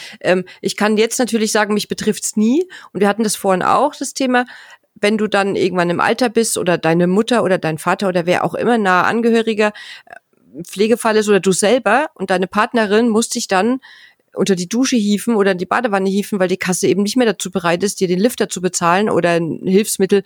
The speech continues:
dass du besser einfach so deine tägliche Reinigung <laughs> erfahren kannst, dann sind wir nämlich genau an dem Punkt und das haben viele nicht auf dem Schirm.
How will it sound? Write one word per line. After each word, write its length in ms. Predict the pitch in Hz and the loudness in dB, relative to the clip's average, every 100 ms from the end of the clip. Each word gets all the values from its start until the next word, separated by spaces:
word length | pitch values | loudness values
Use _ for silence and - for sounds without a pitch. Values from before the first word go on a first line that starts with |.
| - - - | -4 -18 -10
dass 160 | 185 - | -8 -6
du 100 | 180 | 0
besser 460 | 185 190 175 - | 0 2 0 0
einfach 420 | 160 - 170 160 - - - | -4 0 -2 -2 -10 -20 -18
so 120 | - 165 | -6 0
deine 300 | 170 170 156 - | 0 0 -4 0
tägliche 440 | 202 196 180 208 | 0 2 0 0
Reinigung 580 | 175 240 247 - 233 214 | 2 4 4 2 0 0
<laughs> 40 | |
erfahren 400 | - - 156 170 | -4 -2 0 0
kannst, 340 | - 190 226 - - - - - | -2 -2 -4 -8 -14 -14 -8 -2
dann 300 | 185 185 180 - _ _ _ | 0 0 -4 -14 _ _ _
sind 240 | - - 240 | -10 -4 -2
wir 60 | |
nämlich 240 | 240 180 - | 0 -2 -4
genau 180 | 170 120 | -6 -6
an 120 | 156 | -6
dem 140 | 160 | -8
Punkt 240 | - 160 156 | -10 -10 -6
und 60 | |
das 140 | 175 180 | -6 -6
haben 120 | 175 | -10
viele 200 | 202 196 | -6 -6
nicht 140 | 185 | -6
auf 80 | 175 | -10
dem 80 | 160 | -12
Schirm. 320 | - 190 | -12 -12